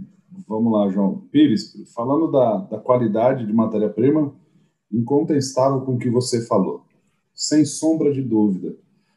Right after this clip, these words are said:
Às vezes você apresenta alguma coisa de melhoria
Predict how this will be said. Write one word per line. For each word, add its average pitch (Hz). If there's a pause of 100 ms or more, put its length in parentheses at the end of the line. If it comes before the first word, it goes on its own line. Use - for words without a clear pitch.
(140)
Às 95
vezes 135
você 139
apresenta 120
alguma 113
coisa 110
de 101
melhoria 104